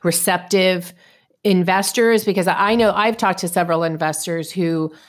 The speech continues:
have stopped investing in, um, cannabis, plant touching products because they say that that market is now flooded. I think one investor said to me,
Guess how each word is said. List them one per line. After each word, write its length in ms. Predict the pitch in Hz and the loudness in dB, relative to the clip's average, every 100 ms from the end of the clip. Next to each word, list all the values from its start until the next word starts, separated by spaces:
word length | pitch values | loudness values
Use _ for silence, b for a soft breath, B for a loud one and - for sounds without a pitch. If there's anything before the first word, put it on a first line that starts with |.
| B | B
have 320 | 180 165 156 | -2 0 -2
stopped 560 | - - 190 175 175 185 | -6 -4 0 0 0 -2
investing 800 | 170 165 156 156 - 165 160 165 | -2 0 -2 -4 -6 -6 -6 -8
in, 600 | - 165 160 160 165 - | -6 -4 -4 -4 -6 -8
um, 560 | - 156 160 160 151 - _ - | -8 -6 -6 -8 -12 -16 _ -6
cannabis, 480 | 202 190 180 170 | -2 -2 -2 -4
plant 260 | 170 202 180 | -2 -2 -2
touching 360 | 185 175 165 165 | -4 -4 -6 -4
products 520 | 202 185 165 147 - | 0 0 0 -4 -10
because 260 | 170 165 | -10 -8
they 140 | 160 156 | -6 -6
say 220 | - 165 | -4 -4
that 160 | 160 156 | -4 -4
that 180 | 147 | -4
market 480 | 170 160 156 156 151 156 | -2 -2 -2 -6 -6 -6
is 160 | 151 160 | -6 -4
now 420 | 156 151 147 147 b b b | -2 -2 -4 -8 b b b
flooded. 400 | - 185 170 156 | -6 -2 0 -2
I 100 | 151 | -4
think 200 | 151 160 | -4 -4
one 160 | 175 170 | -4 -2
investor 480 | 170 165 156 - 160 | -4 -4 -4 -6 -10
said 280 | - 160 160 | -4 -4 -4
to 100 | 175 | -8
me, 260 | 160 156 | -8 -10